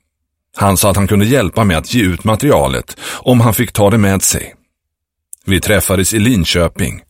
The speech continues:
och han tog med sig manuspappren och en skokartong full med fotografier som jag fått av veteranerna. Alla dokumentkopior behöll jag dock.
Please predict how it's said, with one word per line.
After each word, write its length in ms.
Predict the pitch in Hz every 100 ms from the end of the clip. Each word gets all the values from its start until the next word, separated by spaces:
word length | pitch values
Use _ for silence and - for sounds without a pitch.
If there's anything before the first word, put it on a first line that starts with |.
| -
och 340 | - - 120
han 80 | 123
tog 140 | 170
med 220 | 123 110
sig 140 | - 120
manuspappren 880 | 151 110 80 - 82 - 76 65 62
och 200 | - 101
en 100 | 120
skokartong 760 | 113 - 160 - 85 82 104 92
full 300 | - 120 82
med 180 | 85 87
fotografier 800 | 113 107 131 131 107 64 - - - -
som 180 | - 117
jag 120 | 101
fått 300 | - - -
av 200 | 76 76
veteranerna. 580 | 95 120 117 65 65 - - _ _ _ _ _ _ _ -
Alla 300 | 107 107 104
dokumentkopior 1080 | 101 101 120 127 90 - 92 120 85 50 - - -
behöll 360 | 131 98 98 98
jag 120 | 98
dock. 400 | - - -